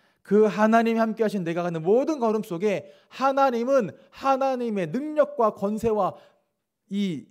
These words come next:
은혜를 가지고 하나님의 나라가 임함을 여러분 누리시길 바랍니다.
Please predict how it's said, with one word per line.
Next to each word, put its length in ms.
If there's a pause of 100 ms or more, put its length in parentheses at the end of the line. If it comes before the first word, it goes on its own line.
(220)
은혜를 300
가지고 560 (380)
하나님의 680
나라가 460
임함을 720 (120)
여러분 280
누리시길 380
바랍니다. 460